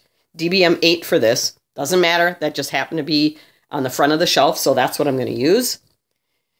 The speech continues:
And I have it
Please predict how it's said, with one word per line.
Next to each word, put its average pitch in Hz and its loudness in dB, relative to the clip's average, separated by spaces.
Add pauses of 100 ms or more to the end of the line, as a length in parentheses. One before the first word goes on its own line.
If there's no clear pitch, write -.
(1900)
And 160 2
I 165 4
have 208 0
it 226 0